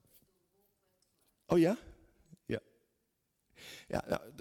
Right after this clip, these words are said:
het, het, het was, het was de wolk die eigenlijk de richting bepaalde. Het was niet het volk dat op een gegeven moment zei van, "Nou ja, laten we nu maar eens een keer links gaan." Of, eh,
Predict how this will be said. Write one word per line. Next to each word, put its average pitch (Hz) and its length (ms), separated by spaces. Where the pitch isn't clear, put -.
het, - 160
het, - 200
het 175 120
was, 156 260
het 160 120
was 143 280
de 131 360
wolk 226 480
die 202 240
eigenlijk 233 460
de 107 100
richting - 580
bepaalde. 214 640
Het - 160
was 147 160
niet 139 140
het 120 100
volk 214 400
dat 120 120
op 107 100
een 107 60
gegeven 98 300
moment 90 260
zei 92 260
van, 87 140
"Nou 110 180
ja, 104 180
laten 80 300
we 73 60
nu 85 120
maar 87 120
eens 90 100
een 92 60
keer 101 160
links 104 240
gaan." 92 360
Of, - 240
eh, 73 80